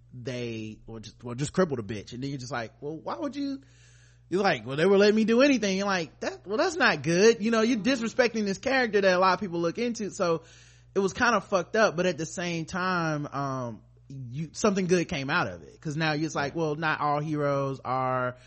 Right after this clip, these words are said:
Speaker 1: uh, you know, not in wheelchairs or whatever. So
Speaker 2: But this is, here's a, I was thinking about this the other day, like, how cynical things can be.
Speaker 1: Yeah.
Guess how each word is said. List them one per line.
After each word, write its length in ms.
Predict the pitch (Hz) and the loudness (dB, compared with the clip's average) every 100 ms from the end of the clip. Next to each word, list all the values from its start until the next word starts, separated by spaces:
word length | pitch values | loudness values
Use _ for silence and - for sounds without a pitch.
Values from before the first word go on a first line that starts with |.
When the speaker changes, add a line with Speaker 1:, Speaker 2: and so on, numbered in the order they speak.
| - - - | -20 -20 -8
Speaker 1:
uh, 500 | 120 123 120 120 113 110 | -4 -2 -2 -4 -6 -6
you 80 | 139 | -8
know, 160 | 117 | -6
not 220 | 120 131 | -4 -4
in 100 | 131 | -4
wheelchairs 540 | 131 185 147 135 110 104 | -2 -2 -2 -4 -8 -6
or 40 | |
whatever. 440 | 104 107 95 87 98 | -8 -8 -10 -12 -12
So 500 | - 135 127 123 117 | -8 -6 -4 -4 -6
Speaker 2:
But 80 | 160 | -6
this 140 | 175 240 | -8 -12
is, 200 | 233 160 113 120 101 127 | -12 -14 -16 -20 -18 -14
here's 180 | 196 220 | -14 -14
a, 60 | 123 76 | -14 -10
I 120 | 135 | -10
was 120 | 165 | -10
thinking 220 | - 139 | -12 -12
about 220 | 120 104 - | -8 -10 -10
this 180 | 101 | -14
the 120 | - 95 | -12 -12
other 140 | 90 | -12
day, 260 | 82 82 71 - | -12 -16 -16 -16
like, 240 | 82 71 _ _ - | -16 -18 _ _ -20
how 220 | - 104 92 | -16 -12 -12
cynical 560 | - 107 98 92 92 | -12 -12 -12 -10 -12
things 320 | 80 90 85 | -12 -14 -16
can 160 | - 90 | -16 -16
be. 320 | 80 87 85 - - | -16 -18 -18 -20 -14
Speaker 1:
Yeah. 340 | 135 113 95 | -10 -10 -12